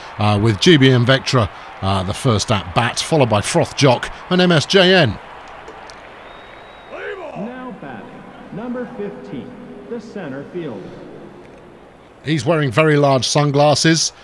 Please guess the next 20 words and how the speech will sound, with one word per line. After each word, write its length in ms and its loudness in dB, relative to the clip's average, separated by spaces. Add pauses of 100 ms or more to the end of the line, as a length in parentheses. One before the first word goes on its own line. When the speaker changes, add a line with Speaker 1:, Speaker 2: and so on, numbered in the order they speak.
(140)
Speaker 1:
Uh, 440 -2
Steve 360 0
Morrie's 360 4
there. 360 4
He's 240 0
ready 200 0
for 120 -4
the 80 -6
catch. 600 -2 (320)
Uh, 180 -4
let's 140 -4
start 480 0
off 340 -4
with, 520 0
uh, 280 0
with 180 -6
just 300 -4
one 220 2
of 140 0
these. 500 0